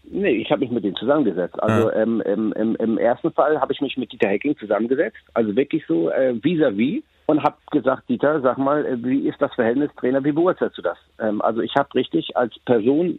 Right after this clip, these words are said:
Speaker 1: äh, äh, mich ihm gegenübergesetzt und hab ihn interviewt. Als Patrick Ittrich hab ich Dieter Hecking interviewt.
Speaker 2: Warum
Speaker 1: Und,
Speaker 2: gerade
Speaker 1: und
Speaker 2: Dieter
Speaker 1: das
Speaker 2: Hecking?
Speaker 1: Zum einen,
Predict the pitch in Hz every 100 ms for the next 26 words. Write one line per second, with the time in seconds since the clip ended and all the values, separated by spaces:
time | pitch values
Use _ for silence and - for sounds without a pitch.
0 | - 127 123 131 - - - _ - 120
1 | 120 101 131 135 - - 143 135 123 123
2 | 127 151 156 156 165 - 131 127 - 151
3 | 151 175 160 98 - - - - 135 127
4 | 113 - 156 135 135 - 135 117 - 87
5 | 87 82 82 95 107 123 131 120 117 117
6 | 110 113 101 180 220 - - _ _ _
7 | - - 147 131 151 165 196